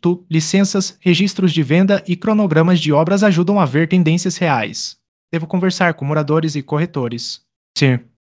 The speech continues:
Informação local confirma sinais técnicos e oferece contexto prático. Como medir risco antes de investir? Avalie liquidez, custos e tempo de espera, planeje saída com reserva financeira.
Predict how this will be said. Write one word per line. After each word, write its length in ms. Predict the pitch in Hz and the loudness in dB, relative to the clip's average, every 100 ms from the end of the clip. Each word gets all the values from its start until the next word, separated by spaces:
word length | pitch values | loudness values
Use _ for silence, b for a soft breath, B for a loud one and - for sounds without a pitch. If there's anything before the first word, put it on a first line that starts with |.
| _ | _
Informação 500 | 151 151 190 196 196 | -6 0 2 2 0
local 360 | 196 196 214 220 | 0 2 2 2
confirma 440 | 220 208 202 202 | 0 0 2 2
sinais 420 | 208 214 175 170 - | 2 2 2 0 -2
técnicos 600 | 190 180 180 180 196 - | -2 0 -2 -2 -4 -2
e 100 | 196 | 0
oferece 460 | 214 214 185 185 214 | 0 2 2 0 -2
contexto 520 | 202 185 185 180 202 | 0 0 0 0 -2
prático. 600 | 170 127 - - - - _ _ | -2 -4 -4 -12 -18 -20 _ _
Como 220 | - 226 247 | -2 0 4
medir 260 | 233 151 | 4 4
risco 360 | 135 151 - 170 | 4 0 0 0
antes 180 | 175 180 | 2 2
de 100 | 175 | 2
investir? 640 | 165 - - 123 113 127 _ _ _ | 2 0 -2 -4 -4 -8 _ _ _
Avalie 340 | 135 139 151 190 | -4 -2 0 0
liquidez, 600 | 202 208 156 131 135 - | -2 -4 -4 -4 -4 -8
custos 500 | - 202 202 180 - | -6 -6 -4 -8 -8
e 80 | 165 | -10
tempo 300 | - 175 190 | -4 -4 -2
de 80 | 180 | -4
espera, 400 | - 156 147 156 | -4 -2 -2 -4
planeje 520 | _ 180 160 151 151 | _ -2 0 -2 -2
saída 400 | - 175 175 190 | -2 -2 -2 -2
com 140 | 196 | 0
reserva 440 | 185 196 156 160 160 | 0 2 0 0 -2
financeira. 800 | 185 165 143 156 135 107 95 | -2 -2 -2 -2 -4 -4 -10